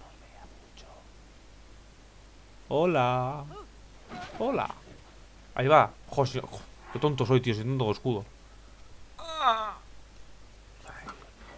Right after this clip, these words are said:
Bueno, pues otra vez. Ya bajo problema. Eh. Soy el de antes. Esta vez no te escapas.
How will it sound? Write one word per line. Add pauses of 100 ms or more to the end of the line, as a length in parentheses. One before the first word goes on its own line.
(760)
Bueno,
pues
otra
vez. (1000)
Ya
bajo
problema. (340)
Eh. (1900)
Soy
el
de
antes. (1200)
Esta
vez
no
te
escapas.